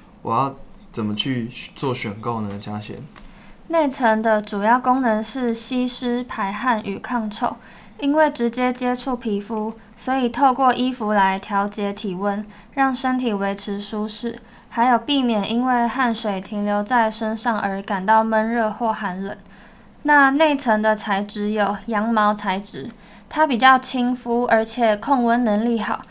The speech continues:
Speaker 2: 抗臭效果也很不错，只是价格会相对贵一点。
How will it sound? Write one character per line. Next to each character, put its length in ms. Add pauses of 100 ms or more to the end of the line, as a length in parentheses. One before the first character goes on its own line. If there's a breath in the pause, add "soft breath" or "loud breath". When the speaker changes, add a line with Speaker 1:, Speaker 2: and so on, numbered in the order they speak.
(220 loud breath)
Speaker 2:
抗 220
臭 200
效 220
果 160
也 100
很 220
不 160
错， 300 (340 loud breath)
只 140
是 160
价 260
格 200
会 200
相 320
对 180
贵 300
一 100
点。 220